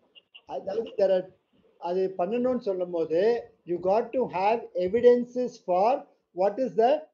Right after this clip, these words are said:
desired one, what is the ideal one, what is the standard one, what is the good one, what is the best one. அதுக்கு ப்ரூஃப் இருக்கணும், பப்ளிஷ்டு ப்ரூஃப். Number one.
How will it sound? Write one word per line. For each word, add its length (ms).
desired 680
one, 460
what 180
is 120
the 120
ideal 280
one, 420
what 220
is 120
the 100
standard 600
one, 380
what 180
is 100
the 200
good 240
one, 420
what 180
is 100
the 220
best 260
one. 380
அதுக்கு 360
ப்ரூஃப் 400
இருக்கணும், 380
பப்ளிஷ்டு 600
ப்ரூஃப். 440
Number 220
one. 220